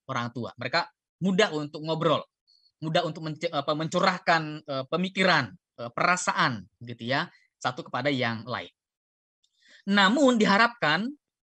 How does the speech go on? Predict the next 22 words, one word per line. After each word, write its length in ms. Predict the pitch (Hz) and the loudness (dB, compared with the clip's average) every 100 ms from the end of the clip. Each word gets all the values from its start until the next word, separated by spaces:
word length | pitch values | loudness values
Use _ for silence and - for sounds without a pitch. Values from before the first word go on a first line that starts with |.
| _ | _
semua 400 | - 190 202 277 | -6 -4 0 0
percakapan 480 | 262 - 214 202 190 | 0 -2 -2 0 0
tadi 240 | 208 208 | 0 0
hasilnya, 800 | 180 190 - - 294 247 170 135 - | 0 -2 -2 -4 -2 -2 0 -2 0
endingnya 560 | 165 175 180 226 208 165 | -2 0 -4 -4 -4 0
adalah 380 | 143 135 170 196 _ _ _ _ - | 0 2 0 -2 _ _ _ _ -8
kesepakatan 960 | - 175 160 156 147 147 143 135 139 | -2 0 0 0 0 2 0 0 -6
bersama. 400 | 143 139 143 120 - _ _ _ _ _ _ _ _ _ _ _ _ _ _ - | -8 -2 -2 -2 -8 _ _ _ _ _ _ _ _ _ _ _ _ _ _ -14
Ya, 260 | 104 127 147 - | -8 -8 -10 -12
kesepakatan 800 | 135 - 139 123 - 165 175 170 - | -10 -4 -4 -2 0 0 0 -8 -10
bersama. 400 | 135 - 120 95 _ - | -6 -2 -4 -6 _ -8
Diharapkan 480 | 139 151 151 - | 0 2 2 2
nanti 320 | 202 165 165 196 | 2 2 0 0
endingnya 380 | 180 190 226 | 0 0 0
adalah 180 | 175 214 220 _ _ _ | 2 0 -2 _ _ _
ada 160 | 170 175 | -4 -4
sebuah 320 | 190 202 269 | -2 2 2
kesepakatan 480 | - 285 196 202 220 | 0 0 0 2 2
yang 160 | 202 | 2
akan 400 | 196 - 202 196 | 0 2 2 2
di-, 320 | 180 170 165 - | 2 2 0 -4
dipegang, 800 | 165 - 156 151 165 175 220 | -8 -6 -2 4 6 6 2